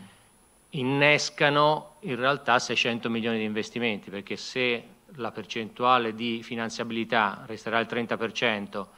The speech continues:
quindi non ci sarà l'istanza alla Comunità Europea per superare il problema degli aiuti di Stato, che comunque le porterebbe al massimo al quaranta,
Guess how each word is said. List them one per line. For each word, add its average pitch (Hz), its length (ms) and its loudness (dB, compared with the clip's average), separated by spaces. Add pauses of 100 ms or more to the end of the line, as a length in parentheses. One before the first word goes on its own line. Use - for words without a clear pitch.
(260)
quindi 110 340 -4
non 104 140 -4
ci 104 120 -10
sarà 110 340 2
l'istanza 107 920 -4
alla 107 380 0
Comunità 104 340 -6
Europea 110 560 -2
per 104 240 -8
superare 107 420 -6
il 98 40 -8
problema 104 320 -4
degli 104 160 -2
aiuti 107 360 -4
di 104 100 -8
Stato, 113 400 4
che 101 120 -8
comunque 113 440 -4
le 101 80 -2
porterebbe 107 500 -4
al 104 80 -2
massimo 107 420 -2
al 107 80 -6
quaranta, 110 640 0